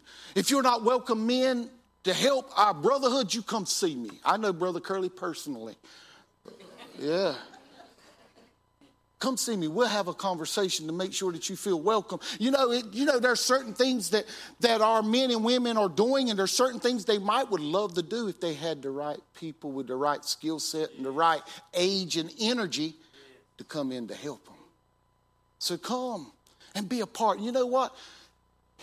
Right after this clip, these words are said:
To be part of the brotherhood, you don't have to be a Christian.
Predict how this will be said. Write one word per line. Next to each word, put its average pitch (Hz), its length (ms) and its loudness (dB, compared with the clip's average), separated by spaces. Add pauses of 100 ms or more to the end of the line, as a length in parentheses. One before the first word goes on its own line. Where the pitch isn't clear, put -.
(1120)
To 180 60 -2
be 247 120 -2
part 240 220 2
of 208 60 -4
the 208 40 2
brotherhood, 226 480 -2
you 240 80 -6
don't 220 160 -6
have 196 200 -8
to 196 60 -10
be 202 140 -10
a 196 40 -10
Christian. - 420 -16